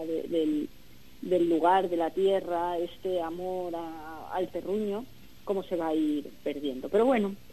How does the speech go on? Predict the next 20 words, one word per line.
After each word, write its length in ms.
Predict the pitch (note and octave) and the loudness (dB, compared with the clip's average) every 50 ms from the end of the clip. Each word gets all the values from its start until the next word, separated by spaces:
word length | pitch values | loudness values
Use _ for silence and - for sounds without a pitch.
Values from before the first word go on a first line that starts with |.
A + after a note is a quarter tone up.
| - - - - - - - - - - - - - - | -18 -16 -16 -16 -16 -16 -16 -16 -16 -16 -16 -6 0 4
y 80 | C#4 | 4
es 120 | E4 D#4+ - | 4 4 4
que 260 | - E4 E4 D#4+ - - - - - | 4 4 4 2 0 -6 -10 0 2
entendemos 800 | A#3+ B3 A3 G3 G#3+ G#3+ A3 B3 C4+ C#4+ C#4 C4+ C#4+ D4 C#4 - - | 4 4 4 4 4 4 4 6 6 6 4 4 2 -2 -4 -6 -2
por 180 | - G#3+ G3+ G3 | 0 0 0 2
mitología 880 | F#3+ G3+ F#3+ F#3 G3 F#3+ F#3 F#3 - B3 B3+ C4 C4 B3+ B3 A#3+ A#3 A3+ G3+ | 0 -2 -2 0 2 0 0 0 -2 -2 0 0 0 0 -2 -4 -4 -4 -4
popular 440 | G#3+ G3+ F3+ F#3 F#3+ G#3+ A3+ A#3 A3+ A3+ - - - - - - - - - - - - - - - | -4 -4 0 2 2 2 2 2 -2 -4 -10 -16 -16 -16 -16 -16 -18 -18 -18 -18 -18 -16 -16 -12 -10
a 60 | G3+ | -6
todo 140 | G3+ A3 A3+ | -2 -2 -2
este 180 | A#3 A3+ - A#3+ | 0 0 -2 -4
conjunto 460 | A#3 G#3+ F#3+ - A3 A3 G#3 A3 G#3+ | -2 -4 -4 -4 -4 -4 -2 0 -2
de 120 | G3+ G3 | -2 -2
seres 300 | G3+ - G3+ G3 G3+ F#3+ | -4 -4 -4 -4 -4 -4
imaginarios 840 | - F#3 F3 - - D#3+ E3+ F3+ G3+ G#3 G#3+ G3+ F#3+ F#3+ G3 G3 G3 G3 - - - - - - - - - | -6 -6 -6 -8 -8 -4 0 0 2 4 4 4 4 4 2 0 -2 -4 -8 -14 -18 -18 -18 -18 -18 -14 -2
o 460 | - F#3+ F#3+ F#3+ F#3 F3+ F3+ F3 - - | 2 4 6 6 6 4 4 2 0 0
reales 480 | E3+ F#3 F#3 G3 G3+ G3 G3 G3+ G3 G3 - | 0 0 2 2 2 2 2 0 -2 -4 -8
que 100 | - F#3 | -12 -10
se 200 | - - F3 E3 | -6 -4 -4 -2
han 220 | C#3+ D#3 G3+ G3+ | -2 -2 -2 -4
utilizado 640 | G3 F3+ - G3 F#3+ - G#3 G3 F#3+ G3+ G3+ G3+ - | -4 -4 -4 -6 -6 -4 -4 -2 -2 0 -2 -2 -4